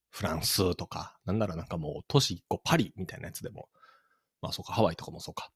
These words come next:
国っていうか、もっと、あの、小さい単位で、毎年更新されてみたいなのもあると思うんですけど、イランはですね、地球の歩き方、イラン、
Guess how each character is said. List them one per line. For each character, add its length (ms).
国 240
っ 20
て 140
い 40
う 20
か、 80
も 100
っ 100
と、 140
あ 60
の、 260
小 160
さ 100
い 80
単 220
位 20
で、 180
毎 200
年 460
更 140
新 180
さ 140
れ 60
て 140
み 60
た 80
い 40
な 40
の 60
も 80
あ 20
る 60
と 80
思 100
う 20
ん 40
で 80
す 80
け 80
ど、 120
イ 80
ラ 80
ン 80
は 80
で 100
す 140
ね、 160
地 140
球 180
の 160
歩 80
き 100
方、 240
イ 120
ラ 80
ン、 80